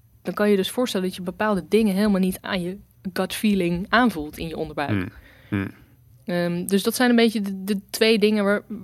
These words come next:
Speaker 1: die ik tot nu toe echt wel heb gemerkt van, "Oh, daar zit wel echt een verschil van
Speaker 2: Hmm.
Speaker 1: hoe jij vibes oppikt."
Speaker 2: Hmm,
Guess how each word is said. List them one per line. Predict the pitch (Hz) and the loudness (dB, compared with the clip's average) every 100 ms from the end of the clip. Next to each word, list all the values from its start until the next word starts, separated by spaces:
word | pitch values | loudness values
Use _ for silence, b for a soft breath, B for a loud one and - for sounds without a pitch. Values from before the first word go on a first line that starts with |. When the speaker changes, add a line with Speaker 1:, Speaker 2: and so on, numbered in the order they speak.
| 220 - | -14 -14
Speaker 1:
die | 190 202 | -6 -4
ik | 202 | -2
tot | 208 196 | 0 4
nu | 220 | 4
toe | 214 208 202 - - - | 2 -2 -2 -8 -20 -12
echt | 202 196 | -6 -2
wel | 185 | -2
heb | 185 | -2
gemerkt | - 180 180 175 - | -2 -2 -2 -4 -6
van, | 185 | -8
"Oh, | - - 175 | -8 -8 -6
daar | 175 | -4
zit | 175 175 | -4 -6
wel | 170 170 - | -6 -8 -10
echt | - | -8
een | 180 | -8
verschil | 175 - - 165 156 | -6 -8 -8 -8 -4
van | 127 | 0
Speaker 2:
Hmm. | 101 95 | 0 -2
Speaker 1:
hoe | 180 160 160 | -6 -6 -6
jij | 160 156 151 170 b b b b b | -6 -8 -8 -12 b b b b b
vibes | - 160 156 - | -4 -2 -2 -4
oppikt." | - - - | -8 -8 -4
Speaker 2:
Hmm, | 120 110 92 | 0 0 -2